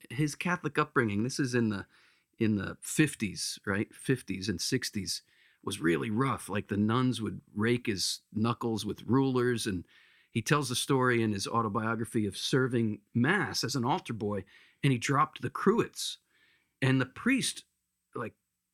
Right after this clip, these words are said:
chewed him out in f-, during the mass in front of everybody. Just experiences like that that make a big impression on a ten-year-old boy's soul.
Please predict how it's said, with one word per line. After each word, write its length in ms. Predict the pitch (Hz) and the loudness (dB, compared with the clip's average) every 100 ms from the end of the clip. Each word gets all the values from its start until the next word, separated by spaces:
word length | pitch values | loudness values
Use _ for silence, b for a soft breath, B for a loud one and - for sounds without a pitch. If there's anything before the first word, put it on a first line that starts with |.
| _ | _
chewed 380 | - - 302 240 | 0 2 4 2
him 160 | 123 | 4
out 320 | 131 220 123 - _ | 4 4 2 -2 _
in 120 | 139 131 | 2 2
f-, 320 | - - - - 151 | 0 -10 -10 -4 4
during 380 | 208 269 208 | 4 6 4
the 60 | 139 | 4
mass 440 | 131 196 151 110 | 4 4 2 0
in 160 | - 139 | 2 2
front 220 | - 165 | 4 2
of 80 | 131 | 2
everybody. 520 | 160 190 113 104 92 B B B | 2 2 0 -2 -4 B B B
Just 180 | - 180 | -4 -2
experiences 540 | 143 - 220 254 147 | 0 0 2 2 2
like 160 | 123 107 | 2 2
that 200 | 160 139 | 2 2
that 80 | 123 | 2
make 180 | 135 131 | 2 0
a 60 | |
big 260 | 113 180 175 | 4 4 4
impression 580 | 123 - - 277 135 117 | 0 -2 -2 0 2 2
on 120 | 110 | 2
a 120 | 104 b b b _ | -2 b b b _
ten-year-old 540 | - 175 160 135 110 | 2 4 4 2 0
boy's 340 | 139 143 139 113 | 0 2 2 0
soul. 540 | - - 170 156 98 | 0 0 0 -2 -4